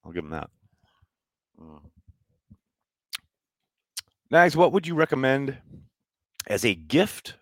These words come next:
for a young Packers fan? That's a good question, Eric. Huh.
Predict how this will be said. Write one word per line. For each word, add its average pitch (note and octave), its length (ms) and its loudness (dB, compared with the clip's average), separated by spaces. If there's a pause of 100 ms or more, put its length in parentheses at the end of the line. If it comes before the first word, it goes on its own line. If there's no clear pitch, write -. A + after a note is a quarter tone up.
for G#2 220 -8
a F#2 80 -4
young A#2+ 440 -2
Packers C#3 400 -6
fan? C#2+ 340 -8 (280)
That's D#4+ 180 -18
a - 40 -16
good - 160 -20
question, - 360 -14
Eric. G#2+ 260 -10 (2250)
Huh. F3 340 4